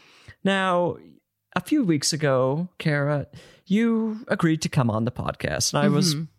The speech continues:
Speaker 1: very happy. Thought, "Kara's a big, fun personality. We're gonna have a pleasant time,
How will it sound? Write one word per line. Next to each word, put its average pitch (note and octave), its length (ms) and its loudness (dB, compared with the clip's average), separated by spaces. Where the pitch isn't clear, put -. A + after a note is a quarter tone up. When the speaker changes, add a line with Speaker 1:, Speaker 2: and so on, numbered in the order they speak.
Speaker 1:
very B3 300 2
happy. G2+ 500 -2
Thought, B2 260 -2
"Kara's B2+ 440 0
a D3+ 120 -4
big, F3+ 240 0
fun B2 300 0
personality. D#3 760 0
We're B2+ 120 0
gonna C3 200 0
have B2 180 0
a G#2+ 140 -2
pleasant G#3 500 0
time, C#3 640 0